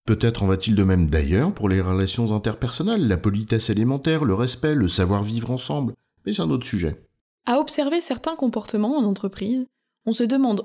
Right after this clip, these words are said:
Speaker 2: en effet s'il n'est pas nécessaire de réapprendre les bases du métier, en commençant par le niveau d'exigence minimale que l'on attend.
Speaker 1: Et c'est le rôle du manager, bien sûr, mais ça va plus loin que ça. Dès le recrutement, déjà sur un plan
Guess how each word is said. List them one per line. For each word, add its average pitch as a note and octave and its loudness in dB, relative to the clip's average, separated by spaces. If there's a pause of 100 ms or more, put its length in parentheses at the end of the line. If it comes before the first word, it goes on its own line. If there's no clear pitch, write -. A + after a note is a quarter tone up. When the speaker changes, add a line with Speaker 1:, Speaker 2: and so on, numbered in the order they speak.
Speaker 2:
en G#3 0
effet C#4+ -2
s'il A#3 0
n'est A3 0
pas G3+ -4
nécessaire B3 0
de G#3 -2
réapprendre A#3 -4 (280)
les G3+ 0
bases A3+ 0
du A3 0
métier, G3+ -4 (380)
en A#3 0
commençant C4+ 0
par B3+ 0
le G#3 2
niveau B3+ 2
d'exigence G#3+ -2
minimale A3+ 2 (160)
que A3+ -2
l'on A3+ 2
attend. G#3 -4 (120)
Speaker 1:
Et G2 2
c'est G2+ 2
le F#2+ 2
rôle A#2+ 4
du G2+ 4
manager, F2+ 2
bien F#2+ 0
sûr, F3 -2
mais B2+ 0
ça B2 0
va A#2 0
plus D#3+ -4
loin D3 2
que C#3+ -4
ça. A#2+ -2 (320)
Dès A2+ 0
le E3 4
recrutement, C#3+ 0
déjà A2+ 2
sur F2+ -2
un E2+ 0
plan G2+ -2